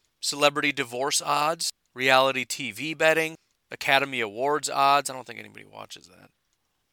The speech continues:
Well, some people do. Maybe actors can bet on themselves. Um, if you're looking for a little bit of dark betting, they got death bets for, uh, people. I feel bad, uh, even listing the names, but, uh, who will die first, you know?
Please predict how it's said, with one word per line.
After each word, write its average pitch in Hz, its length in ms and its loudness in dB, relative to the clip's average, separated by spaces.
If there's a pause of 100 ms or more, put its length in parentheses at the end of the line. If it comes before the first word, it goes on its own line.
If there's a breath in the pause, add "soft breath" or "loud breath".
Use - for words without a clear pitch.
Well, 117 220 -10 (200)
some 135 200 -12
people 101 260 -16
do. 85 220 -20 (340)
Maybe 101 200 -12
actors 101 320 -10
can 90 360 -20
bet 101 140 -6
on 92 120 -10
themselves. 92 640 -10 (500)
Um, 101 240 -14
if - 100 -20
you're 127 100 -10
looking 127 160 -10
for 135 120 -14
a - 20 -8
little 117 160 -6
bit 110 120 -6
of 90 140 -12
dark 117 380 -4
betting, 156 400 0
they 127 100 -4
got 98 240 -4
death 117 320 -2
bets 131 340 -2
for, 139 440 -8
uh, 139 220 -4
people. 147 400 -14 (240)
I - 40 -20
feel 98 240 -12
bad, 101 300 -4 (140)
uh, 98 300 -6 (680 loud breath)
even 156 420 -8
listing 156 360 2
the 131 60 -6
names, 160 520 6
but, 139 360 -4
uh, 147 260 0
who 175 80 -10
will 196 140 -2
die 226 240 6
first, - 580 -6
you 151 100 -12
know? 165 220 -6